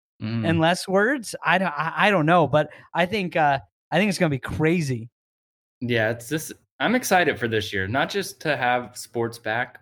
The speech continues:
Speaker 1: but just to see how everything plays out. It's gonna
Speaker 2: Yeah.
Speaker 1: be really unique.
Speaker 2: Yeah, I think, I think it's gonna be, I think it's gonna be insane, but, uh, but I'm excited about it, man.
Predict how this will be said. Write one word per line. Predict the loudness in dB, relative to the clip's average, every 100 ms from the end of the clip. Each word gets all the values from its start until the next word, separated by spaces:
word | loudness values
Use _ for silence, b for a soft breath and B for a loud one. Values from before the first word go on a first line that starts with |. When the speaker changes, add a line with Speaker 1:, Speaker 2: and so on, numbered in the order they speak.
| -6
Speaker 1:
but | -6 -6 -6
just | -8 -8
to | -10
see | -6 -4
how | -2 -2
everything | -4 -6 -6 -8 -8
plays | -8 -10
out. | -8 -10 -10 _ _ _ _ _ _ _
It's | -12
gonna | -4 0
Speaker 2:
Yeah. | 2 0
Speaker 1:
be | 0
really | 0 0 0
unique. | -2 -4 -6 -14 -20 _ _ _ _ _
Speaker 2:
Yeah, | 0 0 -2 -6
I | -6
think, | -4 -2
I | -2
think | -2 -2
it's | -4
gonna | -4 -4
be, | -2 -4 -6 B B -6
I |
think | -2 -2
it's | -2
gonna | -4 -2
be | -2
insane, | -2 -2 0 2 2 2
but, | 4
uh, | 4 4 4
but | 2
I'm | 2 0
excited | -2 0 2 2
about | 0 0
it, | -2
man. | -2 -4 -6